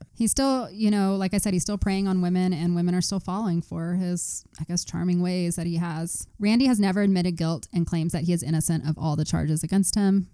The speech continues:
Criminal psychologists and detectives that have interviewed him over the years says he seems cold,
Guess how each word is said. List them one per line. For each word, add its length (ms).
Criminal 320
psychologists 640
and 80
detectives 640
that 140
have 120
interviewed 360
him 120
over 220
the 80
years 380
says 320
he 180
seems 360
cold, 520